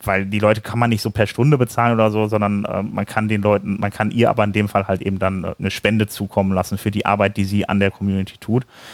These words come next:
Ich verlinke das gleich auf jeden Fall auch nochmal. Ähm, schaut da mal rein und, äh, ja, da könnt ihr vielleicht dann auch noch ein bisschen, ähm, Birgit unterstützen.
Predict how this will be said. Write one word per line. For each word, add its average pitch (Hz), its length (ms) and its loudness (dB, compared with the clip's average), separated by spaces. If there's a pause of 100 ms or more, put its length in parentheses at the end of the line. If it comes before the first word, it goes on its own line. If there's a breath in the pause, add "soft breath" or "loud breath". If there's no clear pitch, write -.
(400 loud breath)
Ich 120 100 -8
verlinke 143 240 4
das 190 160 2
gleich 165 180 2
auf 160 120 0
jeden 156 100 2
Fall - 120 2
auch 147 80 0
nochmal. 143 520 2
Ähm, 123 580 2
schaut 135 240 0
da 131 60 2
mal 120 120 4
rein 117 260 2
und, 113 260 -2
äh, 107 300 2
ja, 95 320 -4 (200)
da 104 120 -12
könnt 107 220 -4
ihr 101 80 0
vielleicht 98 300 -2
dann 98 260 -2
auch - 200 -4
noch 95 140 -10
ein 104 80 -6
bisschen, 92 460 -4
ähm, 92 240 -6
Birgit 160 280 2
unterstützen. 127 720 0